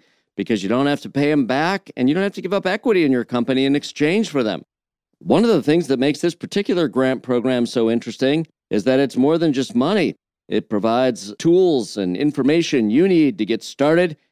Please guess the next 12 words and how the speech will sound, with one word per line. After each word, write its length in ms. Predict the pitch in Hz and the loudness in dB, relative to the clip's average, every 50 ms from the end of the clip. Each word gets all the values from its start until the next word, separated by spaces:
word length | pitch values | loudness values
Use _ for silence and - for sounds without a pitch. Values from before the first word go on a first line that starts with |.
| _ _ - | _ _ -4
and 100 | - 101 | -2 -2
to 60 | 104 | 0
get 160 | - 120 90 | 0 -2 -4
rolling 480 | - 120 131 160 190 208 202 185 160 143 | 0 0 2 2 4 4 4 4 4 2
with 180 | 135 123 - | 2 0 0
your 160 | - 123 120 110 | 0 0 0 0
business. 540 | 87 120 120 117 120 143 160 165 - - | 2 0 0 2 2 0 0 0 -4 -6
That 200 | - 117 117 131 | -4 -2 -2 -2
goes 220 | 127 139 139 143 113 | 0 0 0 -2 -2
beyond 480 | - 131 127 135 143 175 240 170 139 | -2 -2 -2 0 0 0 0 0 2
just 300 | 120 160 165 - - _ | 2 0 -2 -2 -4 _
funding. 480 | - 127 147 190 208 185 170 170 170 165 | -4 0 0 2 2 2 2 2 0 -2